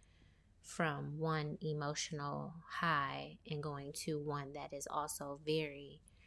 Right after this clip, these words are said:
you know, like, emotionally charged. So I've decided not to dive into beauty and racism today, um, because it's been a year. There's so much that has happened,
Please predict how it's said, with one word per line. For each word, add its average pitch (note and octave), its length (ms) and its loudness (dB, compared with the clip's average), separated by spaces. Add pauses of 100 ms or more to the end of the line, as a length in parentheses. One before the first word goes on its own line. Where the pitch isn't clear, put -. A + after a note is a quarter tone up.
(180)
you F3+ 80 8
know, D#3 120 6
like, C#3 280 -2
emotionally D3 580 2
charged. - 560 0
So D3 420 4 (1000)
I've F#3 220 10
decided G3 680 8
not D#3+ 300 6 (140)
to - 120 4
dive E3+ 340 8
into E3+ 240 4
beauty E3 340 6
and D#3+ 100 2
racism D#3+ 600 2 (680)
today, D#3 720 6
um, D3+ 540 -2 (1000)
because F3 360 8
it's F3+ 200 2
been E3 180 6
a E3 40 6
year. D#3+ 260 4
There's D3+ 220 -2
so D#3+ 380 4
much - 640 0 (100)
that D#3+ 180 6
has C#3 140 0
happened, D#3+ 680 0